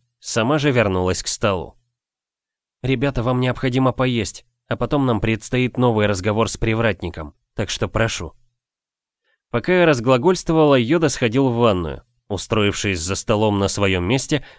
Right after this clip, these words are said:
великан недобро нахмурился, рассматривая разрезанный на куски окорок. "Да, Йода", ответила на его незаданный вопрос. "Я поела. Привратник разгадал вашу затею и признал её глупой,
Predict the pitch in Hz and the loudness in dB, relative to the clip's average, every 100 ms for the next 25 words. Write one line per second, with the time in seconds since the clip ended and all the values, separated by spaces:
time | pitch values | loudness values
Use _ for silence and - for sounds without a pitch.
0 | _ 101 110 - 165 160 139 110 151 156 | _ -2 -2 0 2 4 4 4 2 4
1 | 151 151 139 123 110 107 - 101 95 - | 2 2 2 2 2 2 2 0 0 -2
2 | 113 127 135 123 113 107 92 113 131 131 | -2 -2 0 2 2 2 2 2 2 2
3 | 127 120 107 98 101 - - - 117 95 | 2 2 2 0 -2 -4 -4 -4 -2 -2
4 | - 65 - _ _ _ _ _ _ _ | -2 -10 -14 _ _ _ _ _ _ _
5 | _ _ 127 131 156 120 110 92 82 - | _ _ -4 0 2 2 0 -2 -6 -12
6 | _ _ _ _ 101 104 113 107 98 95 | _ _ _ _ -4 -2 -2 0 2 2
7 | 95 92 120 101 92 90 90 92 87 95 | 0 0 0 0 0 0 0 0 0 -2
8 | 87 73 - - _ _ _ - 123 131 | -2 -8 -12 -16 _ _ _ -10 -6 -4
9 | 139 135 120 82 76 _ _ _ _ _ | -2 -2 -2 -4 -12 _ _ _ _ _
10 | - 139 151 156 156 151 151 135 156 147 | -6 -2 -2 -2 -2 -2 -4 -2 2 2
11 | 123 120 120 107 120 - 151 147 135 127 | 4 2 0 -2 -2 0 0 0 0 -2
12 | 123 113 131 135 131 123 127 110 85 | -2 0 0 2 0 0 -2 -2 -6